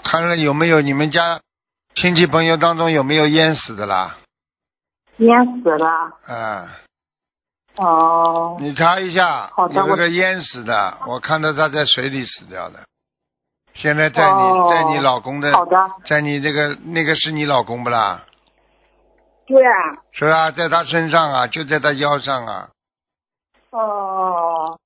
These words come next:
Speaker 2: 好的，好的。
Speaker 1: 你要
Speaker 2: 那他腰上小房子要多少？
Speaker 1: 一样的呀，就是我刚才讲的那些呀。
Speaker 2: 哦，好的，师傅。
Speaker 1: 好吧。嗯。
Speaker 2: 感恩师傅。
Speaker 1: 嗯。
Speaker 2: 师傅，麻烦我再问一下，一个八八年的龙，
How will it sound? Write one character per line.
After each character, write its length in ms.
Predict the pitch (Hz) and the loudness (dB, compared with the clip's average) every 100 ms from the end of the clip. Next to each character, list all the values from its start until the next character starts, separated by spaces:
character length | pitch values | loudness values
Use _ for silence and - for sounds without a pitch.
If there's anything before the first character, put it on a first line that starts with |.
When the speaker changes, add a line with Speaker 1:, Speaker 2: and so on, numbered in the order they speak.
| _ _ _ _ _ _ _ _ | _ _ _ _ _ _ _ _
Speaker 2:
好 260 | - 208 | 0 0
的， 160 | 196 214 220 | 2 0 0
好 100 | 175 | 0
的。 120 | 196 196 - | 2 0 -2
Speaker 1:
你 80 | - | 0
要 80 | 339 | 2
Speaker 2:
那 60 | 370 | 2
他 60 | |
腰 260 | 359 359 359 | 2 0 0
上 320 | 330 269 254 | -2 -2 -4
小 180 | - 226 | -2 0
房 180 | 220 233 | 2 2
子 80 | |
要 140 | 233 220 | 2 2
多 180 | 196 196 | 2 0
少？ 320 | 196 156 - _ _ _ _ | 0 -2 -4 _ _ _ _
Speaker 1:
一 160 | 196 202 | -8 -2
样 240 | 214 202 | 0 0
的 80 | 151 | 2
呀， 240 | 135 117 110 | 4 4 2
就 160 | 165 | -2
是 120 | 151 | 0
我 140 | 151 127 | 2 2
刚 220 | 139 135 | 0 -2
才 120 | 131 | -2
讲 240 | 117 113 104 | -2 -2 -4
的 100 | 107 | -6
那 180 | 107 98 | -8 -8
些 160 | - | -8
呀。 220 | - - - _ _ _ _ _ _ _ _ | -10 -20 -20 _ _ _ _ _ _ _ _
Speaker 2:
哦， 640 | - 208 190 185 170 170 170 - | -2 0 2 0 -2 -4 -8 -2
好 180 | 208 | 0
的， 120 | 180 226 233 | 2 2 2
师 80 | 240 | -4
傅。 180 | 233 185 | -2 -2
Speaker 1:
好 440 | 160 - - - | -2 -4 -8 -8
吧。 280 | - - - - _ _ _ _ _ - | -6 -6 -8 -12 _ _ _ _ _ -20
嗯。 220 | - - | -20 0
Speaker 2:
感 120 | 220 196 | 0 2
恩 180 | 214 240 | 0 0
师 180 | 254 240 | -2 -2
傅。 140 | 220 175 - - | 2 2 2 -6
Speaker 1:
嗯。 180 | 117 107 | -14 -2
Speaker 2:
师 140 | 359 | 2
傅， 160 | 349 302 | 4 4
麻 180 | 262 285 | 4 2
烦 200 | 311 233 | 2 2
我 100 | 233 | 4
再 100 | 302 | 4
问 220 | 320 311 | 2 0
一 60 | 285 | 0
下， 160 | 277 226 | 0 0
一 120 | 226 | 0
个 140 | 277 | 0
八 200 | 285 294 285 | 2 2 2
八 180 | 302 | 0
年 260 | 285 214 233 | 0 2 2
的 100 | 202 | 2
龙， 560 | 151 156 170 214 247 | 2 2 2 0 -2